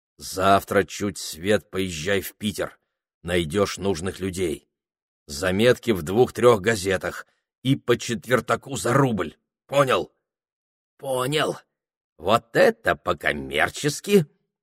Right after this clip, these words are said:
И Иннокентий Филатыч оскалил в широкой улыбке свои белые вставные зубы.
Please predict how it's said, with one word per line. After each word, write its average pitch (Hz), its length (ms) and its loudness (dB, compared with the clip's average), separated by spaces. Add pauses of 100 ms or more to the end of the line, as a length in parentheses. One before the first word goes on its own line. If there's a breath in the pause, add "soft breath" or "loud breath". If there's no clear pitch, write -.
(180)
И 90 140 0
Иннокентий 87 560 -2
Филатыч 98 640 -2 (220)
оскалил 98 640 0
в - 100 -12
широкой 98 460 4
улыбке 98 400 0
свои 95 300 0
белые 92 360 2
вставные 95 480 -2
зубы. 82 380 -2